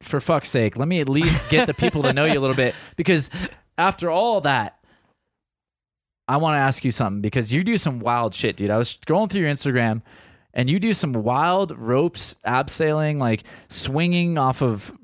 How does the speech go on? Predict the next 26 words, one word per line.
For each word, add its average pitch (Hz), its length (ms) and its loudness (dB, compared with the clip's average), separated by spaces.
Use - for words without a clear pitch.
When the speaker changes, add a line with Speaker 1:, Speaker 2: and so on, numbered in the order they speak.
Speaker 1:
high 156 300 -2
lines 160 480 0
and 110 280 -2
crazy 156 460 -2
shit, 123 320 0
man. 98 300 -2
And, 143 140 -2
like, 139 260 -2
you 127 120 -4
know, 113 100 -2
not 143 180 0
to 160 80 -6
mention 160 240 -4
your 131 80 -4
parkour 131 340 -2
skills, 117 320 -2
which 113 200 -2
are 110 440 0
also 120 300 0
impressive, 113 400 -2
but 110 120 0
I'm 117 140 2
just, 117 260 -2
I 131 60 -2
wanted 175 300 -2
to 139 100 -2